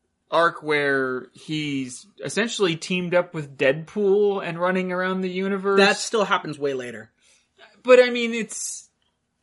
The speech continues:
Speaker 1: it's one of those things, like, he always kinda has, like, these weird storylines like that one, though, that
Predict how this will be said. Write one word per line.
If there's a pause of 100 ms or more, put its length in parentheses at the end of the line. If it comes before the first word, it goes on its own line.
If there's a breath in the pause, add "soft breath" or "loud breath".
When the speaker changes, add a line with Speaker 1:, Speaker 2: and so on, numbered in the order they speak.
(540)
Speaker 1:
it's
one
of
those
things,
like,
he
always
kinda
has,
like,
these
weird
storylines
like
that
one,
though,
that